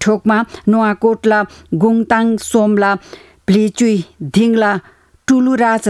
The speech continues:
तामाङ बारा निजगढ नगरपालिका कुला विकास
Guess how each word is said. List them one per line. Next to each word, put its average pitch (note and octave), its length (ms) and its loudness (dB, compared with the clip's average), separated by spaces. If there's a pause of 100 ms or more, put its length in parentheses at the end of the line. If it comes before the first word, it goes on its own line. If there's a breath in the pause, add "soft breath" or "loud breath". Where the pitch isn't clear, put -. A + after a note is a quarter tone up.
(100)
तामाङ A3+ 360 2 (180)
बारा A#3 340 2
निजगढ A3 560 0 (100)
नगरपालिका G#3 920 0 (160)
कुला G3+ 340 2 (300 loud breath)
विकास G#3+ 540 0